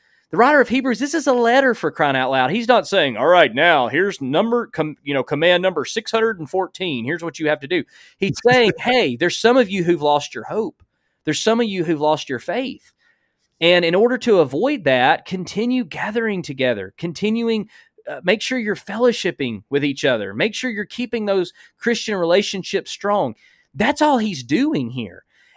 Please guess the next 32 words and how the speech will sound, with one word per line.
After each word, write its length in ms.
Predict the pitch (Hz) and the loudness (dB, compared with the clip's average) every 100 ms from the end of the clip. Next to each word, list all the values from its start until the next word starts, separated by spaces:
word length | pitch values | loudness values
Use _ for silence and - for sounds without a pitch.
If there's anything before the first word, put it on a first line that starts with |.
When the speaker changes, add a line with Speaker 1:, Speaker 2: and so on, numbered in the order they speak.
| - | 0
Speaker 1:
And 160 | 190 208 | 4 4
if, 160 | 190 - | 2 0
and 140 | 196 | 0
if 140 | 170 | -2
we 300 | 147 175 269 | -2 0 2
read 200 | 262 247 | 2 0
the 80 | 196 | -2
Bible 360 | 180 180 180 156 | 0 0 2 0
differently 540 | 127 226 269 269 175 | 2 2 2 -2 -2
than 180 | 139 127 | -2 -2
that, 360 | 117 113 160 156 | -2 -2 -2 -2
we're 160 | 185 | 0
obviously 400 | 165 196 214 196 | 2 2 0 -4
gonna 180 | 175 165 | -4 -6
come 360 | 156 139 127 139 | -4 -4 -4 -6
to 160 | 147 | -8
different 340 | 123 110 113 - | -8 -8 -10 -12
conclusions, 640 | 139 180 214 269 120 107 | -10 -4 -4 -4 -8 -10
which 160 | 127 | -10
is 120 | 139 120 | -10 -4
why 360 | 127 135 143 139 _ _ - | 0 2 0 -2 _ _ -2
we 160 | 160 | 0
once 320 | 147 208 277 | 4 4 4
came 300 | - 165 147 | 0 -2 -2
to 100 | 143 | -4
different 300 | 139 143 139 | -2 -2 -2
conclusions 600 | 135 127 131 113 127 131 | -8 -4 -2 -2 -4 -8
than 200 | - 127 | -6 -6
where 140 | 117 117 | -2 -2
we're 180 | 117 110 | -4 -6
currently 500 | - 110 95 120 - | -8 -8 -8 -10 -10
at 400 | 104 98 - | -6 -6 -8